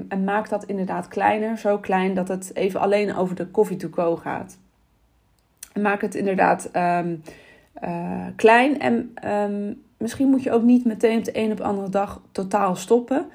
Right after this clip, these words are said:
Maar probeer er eerst eens te minderen en kijken of dat voor je werkt. En op het moment dat je da-,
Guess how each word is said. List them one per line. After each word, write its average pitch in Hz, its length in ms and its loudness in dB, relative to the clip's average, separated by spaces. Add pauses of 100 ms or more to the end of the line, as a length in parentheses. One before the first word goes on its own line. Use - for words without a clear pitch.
(280)
Maar 233 100 -8
probeer 247 300 4
er 240 100 4
eerst 247 280 0
eens 226 140 -8
te 202 100 0
minderen 196 600 2 (140)
en 190 60 -10
kijken 214 340 0
of 190 120 -8
dat 208 180 0
voor 175 200 -4
je 175 60 -4
werkt. - 460 -6 (520)
En 202 80 -4
op 202 80 0
het 202 80 -2
moment 226 260 2
dat 226 160 -2
je 185 60 -8
da-, 196 200 -2